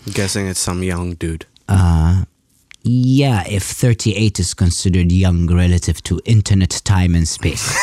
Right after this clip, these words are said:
Speaker 1: <laughs>
Speaker 2: right?
Speaker 1: Okay, not as young as I imagined. Okay, fair.
Speaker 2: Uh, so this, uh, the interviewer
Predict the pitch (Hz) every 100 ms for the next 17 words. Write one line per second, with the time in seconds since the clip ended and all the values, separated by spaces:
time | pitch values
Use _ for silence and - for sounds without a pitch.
0 | - - - 98 156 - - - - -
1 | 107 104 110 156 151 98 98 104 101 90
2 | 87 90 87 90 82 - 107 - 87 -
3 | - - - _ - 101 76 - - 147
4 | 151 175 - - - 143 139 123 123 135
5 | - _ - 202 202 175 123 131 113 123
6 | 170